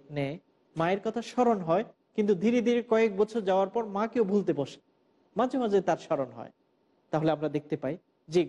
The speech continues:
গভীর ভালোবাসাটি, মায়ের সাথে বন্ধনটি ছিল, ধীরে ধীরে সেটা কিভাবে দুর্বল হয়ে পড়েছে এবং এক পর্যায়ে সেটা কিভাবে স্মৃতি থেকে চলে যাচ্ছে। তেমনিভাবে স্ত্রীর প্রতি ভালোবাসা,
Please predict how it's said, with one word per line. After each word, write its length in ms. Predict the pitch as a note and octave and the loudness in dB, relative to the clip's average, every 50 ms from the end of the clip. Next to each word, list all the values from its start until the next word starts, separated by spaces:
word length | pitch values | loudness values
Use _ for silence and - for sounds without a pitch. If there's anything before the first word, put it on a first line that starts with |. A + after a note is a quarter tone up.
| - C3 | -2 -2
গভীর 540 | D3+ D#3+ C#3+ E3 G3 B3 B3 B3 A#3+ G#3 | -2 -2 -2 -2 -2 -2 -2 -2 -2 -4
ভালোবাসাটি, 640 | D#3+ - D#3 D#3+ D3+ D3 D3 C#3+ - D3 - - C#3 | -6 -4 -2 -2 0 0 0 -2 -4 -8 -8 -6 -6
মায়ের 300 | C3 C3+ C3+ D3+ F#3 F#3 | -6 -6 -6 -6 -6 -6
সাথে 420 | F3+ - - C#3+ - C#3+ C#3 B2+ - _ _ _ _ _ _ - | -6 -8 -10 -6 -2 0 0 -2 -2 _ _ _ _ _ _ -4
বন্ধনটি 480 | D3 D3 D3+ D#3+ F3 F3+ D#3 C#3+ D3 | -4 -4 -4 -6 -8 -10 -6 -6 -6
ছিল, 280 | C#3+ - - F#3 G#3 B3+ C4 - _ _ _ - F3 F3 | -6 -4 -4 -2 -2 -2 -4 -6 _ _ _ -8 0 2
ধীরে 260 | A3 B3 B3+ B3+ A3 | 4 4 6 4 4
ধীরে 260 | F3 F#3+ G3 G3+ G3 | 2 2 2 2 2
সেটা 240 | F#3+ - F#3 F3+ F3+ | 2 0 -2 -2 -4
কিভাবে 320 | E3+ - F3 F3+ F3 F3 | -4 -4 -2 0 2 2
দুর্বল 420 | D#3+ D#3+ D#3+ D3+ D3 D3+ E3 D#3+ D#3 | 2 2 2 2 2 2 0 2 2
হয়ে 180 | D#3 D#3+ D#3 | 2 0 0
পড়েছে 400 | D3+ F3 F3 F3+ F3+ - - A#3+ C4 - _ _ _ _ - | 0 -2 -2 -2 -4 -4 -4 -6 -6 -8 _ _ _ _ -2
এবং 240 | G#3 G#3 A#3 A#3+ A#3 - _ _ _ _ _ | 0 0 0 -2 -4 -10 _ _ _ _ _
এক 280 | - F3+ F3+ - - - - | -2 0 0 -2 -6 -6 -2
পর্যায়ে 400 | G#3+ A#3 B3 A3 B3 B3 B3+ A#3 | 0 0 2 2 2 0 0 0
সেটা 280 | - - F#3 F3 G3+ | -2 -4 -4 -4 -4
কিভাবে 500 | F#3 - F#3+ F#3+ F3+ G3+ G#3 G3 A#3 B3+ - _ _ _ _ _ _ | -4 -4 -4 -2 -2 0 2 2 2 0 -2 _ _ _ _ _ _
স্মৃতি 420 | - - - - C#4 C#4 C4 D4 C#4 | -20 -8 0 2 2 4 4 4 2
থেকে 260 | C#4 C4 B3+ A#3 A#3 | 2 2 0 0 0
চলে 280 | A3 - F3+ D#3+ D#3 C#3+ | 2 2 2 2 2 0
যাচ্ছে। 280 | C3+ - - - - _ _ _ _ _ _ _ _ _ _ _ _ _ - | -2 -4 -8 -14 -20 _ _ _ _ _ _ _ _ _ _ _ _ _ -2
তেমনিভাবে 500 | G#3 G3 G3+ A3 G3 F3+ D#3+ E3 G#3 A3+ - _ _ _ - B3 | -2 0 2 0 0 0 0 -2 -2 -4 -4 _ _ _ -8 -8
স্ত্রীর 380 | - - - - B3+ B3+ A#3+ | -8 -6 -4 0 2 2 2
প্রতি 200 | B3 G#3+ F#3+ F3+ | 2 2 2 2
ভালোবাসা, 500 | F3 F3+ D#3+ D#3 D3+ D#3 D3 - - F#3 | 0 0 0 0 0 0 -2 -4 -8 -14